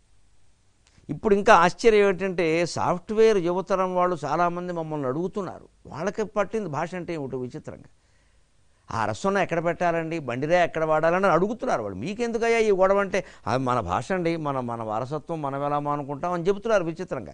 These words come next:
కళ్ళనీళ్ళు వస్తున్నాయి వాళ్ళ మాటలు వింటుంటే. "ఓ, మళ్ళీ ఎప్పుడూ మారే అవకాశం ఉందిరా" అనిపిస్తోంది,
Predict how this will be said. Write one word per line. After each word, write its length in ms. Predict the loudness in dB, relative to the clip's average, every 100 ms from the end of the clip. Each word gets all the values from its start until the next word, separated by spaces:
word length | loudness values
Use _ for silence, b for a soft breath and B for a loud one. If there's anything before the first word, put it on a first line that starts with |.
| B B -4
కళ్ళనీళ్ళు 400 | 0 0 0 -2
వస్తున్నాయి 260 | -4 -2
వాళ్ళ 140 | -2 0
మాటలు 280 | -2 -4 -8
వింటుంటే. 400 | -10 -14 -20 -20 _ _ _ _ _ _ _ -10 -6
"ఓ, 60 |
మళ్ళీ 240 | -6 -4 -4
ఎప్పుడూ 260 | -4 -4
మారే 220 | -2 2 2
అవకాశం 460 | 2 0 -2 -2
ఉందిరా" 220 | -4 -2
అనిపిస్తోంది, 500 | -2 -4 -8 -10 -12